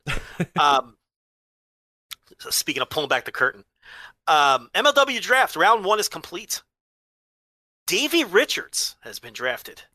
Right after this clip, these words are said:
Speaker 1: Look
Speaker 2: into
Speaker 1: at
Speaker 2: M L W.
Speaker 1: that.
Speaker 2: There you go. That's the whole draft, by the way. That's the whole round one. I
Speaker 1: Now,
Speaker 2: don't
Speaker 1: was
Speaker 2: know
Speaker 1: there a
Speaker 2: what
Speaker 1: player pool? Like, did he, does he know about this, or, or what's going on here? You know?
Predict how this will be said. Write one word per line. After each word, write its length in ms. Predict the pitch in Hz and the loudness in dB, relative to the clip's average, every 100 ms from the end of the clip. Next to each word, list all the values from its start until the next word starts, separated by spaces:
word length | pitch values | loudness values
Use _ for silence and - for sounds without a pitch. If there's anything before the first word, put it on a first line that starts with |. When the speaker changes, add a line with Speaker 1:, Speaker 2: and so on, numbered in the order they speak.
| 78 | -14
Speaker 1:
Look 160 | 101 | -12
Speaker 2:
into 100 | - | -12
Speaker 1:
at 60 | 113 | -10
Speaker 2:
M 60 | 71 | -4
L 20 | |
W. 120 | 101 | -4
Speaker 1:
that. 240 | - - - _ - _ | -6 -12 -18 _ -20 _
Speaker 2:
There 80 | 113 | -16
you 80 | 113 | -16
go. 220 | 104 - _ _ _ _ _ - _ | -16 -18 _ _ _ _ _ -20 _
That's 180 | 190 - | 0 4
the 80 | |
whole 120 | 180 175 | 2 4
draft, 260 | 151 139 | 2 2
by 140 | 123 110 | -2 -4
the 60 | |
way. 120 | 101 | -8
That's 200 | 110 113 | -12 -12
the 80 | - | -10
whole 140 | 113 104 | -10 -10
round 240 | 104 95 | -12 -14
one. 120 | 87 90 _ _ _ _ _ _ _ _ - | -20 -20 _ _ _ _ _ _ _ _ -2
I 40 | |
Speaker 1:
Now, 20 | 131 | 2
Speaker 2:
don't 80 | 151 | 4
Speaker 1:
was 60 | |
Speaker 2:
know 20 | 156 | 6
Speaker 1:
there 80 | 160 | 4
a 20 | |
Speaker 2:
what 60 | 135 | 4
Speaker 1:
player 300 | - 208 247 | 4 4 4
pool? 320 | - 247 254 | 2 2 0
Like, 120 | 127 | 0
did 120 | 127 | -2
he, 140 | 101 147 | -4 -6
does 180 | 110 - | -6 -4
he 120 | 180 | 0
know 180 | 180 196 | 2 4
about 260 | 214 214 | 6 4
this, 300 | 233 247 - | 4 0 2
or, 260 | 117 98 90 | 2 2 0
or 140 | 104 107 | -2 -2
what's 140 | 120 | -4
going 180 | 135 113 | -4 -2
on 140 | 92 | -4
here? 200 | 78 - _ | -6 -14 _
You 120 | 107 | -4
know? 160 | 110 | -4